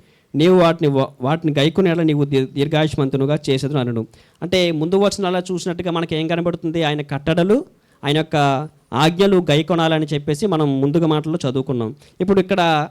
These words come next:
ఆయన కట్టడలు, ఆయన ఆజ్ఞలు పాటించిన వారిలో ఎవరు కనపడుతున్నారు? ఎవరు కనపడుతున్నారండి? దావీదు కనపడుతున్నాడు. దావీదు తన జీవితకాలంలో చాలా చక్కగా, యథార్థవంతంగా తన జీవితాన్ని కాపాడుకున్నాడు.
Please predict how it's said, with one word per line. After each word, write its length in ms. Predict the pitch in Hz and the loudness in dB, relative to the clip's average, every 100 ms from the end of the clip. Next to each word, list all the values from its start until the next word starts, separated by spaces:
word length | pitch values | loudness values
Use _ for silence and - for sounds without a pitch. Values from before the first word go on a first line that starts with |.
| - | -4
ఆయన 180 | 147 156 | -2 -2
కట్టడలు, 560 | 147 147 202 214 214 | -4 -2 2 4 4
ఆయన 260 | 202 160 156 | 4 4 2
ఆజ్ఞలు 440 | 143 160 175 190 | 2 0 2 0
పాటించిన 540 | 185 139 147 175 156 170 | 2 0 2 0 0 0
వారిలో 220 | 165 165 | 0 0
ఎవరు 240 | 135 165 | -2 -2
కనపడుతున్నారు? 840 | 180 170 175 175 175 170 170 165 170 _ _ _ _ _ - | -2 0 0 2 2 4 4 2 -2 _ _ _ _ _ 0
ఎవరు 180 | 156 | 0
కనపడుతున్నారండి? 760 | 180 165 170 170 180 165 196 269 _ _ | 2 0 0 0 2 2 0 -4 _ _
దావీదు 380 | 131 135 143 165 | -4 0 2 2
కనపడుతున్నాడు. 640 | 151 139 135 123 127 113 120 135 139 - | 0 -4 -6 -8 -8 -10 -12 -16 -20 -4
దావీదు 520 | 139 170 240 220 190 | 0 2 4 4 2
తన 180 | 180 165 | 2 0
జీవితకాలంలో 840 | 160 175 202 196 190 185 160 151 151 _ - | 0 0 0 -2 0 0 0 -2 -6 _ -4
చాలా 120 | 160 | -2
చక్కగా, 580 | 156 151 143 202 196 185 | 0 -2 -4 -2 2 2
యథార్థవంతంగా 1080 | 175 143 135 170 180 180 175 165 165 160 156 | 2 0 2 2 2 2 2 0 0 0 0
తన 200 | 156 151 | 0 -2
జీవితాన్ని 580 | 143 151 156 151 165 277 - _ - | -2 -2 -2 -4 -4 -8 -12 _ -6
కాపాడుకున్నాడు. 680 | 135 147 139 127 123 113 | -2 0 0 0 -2 -2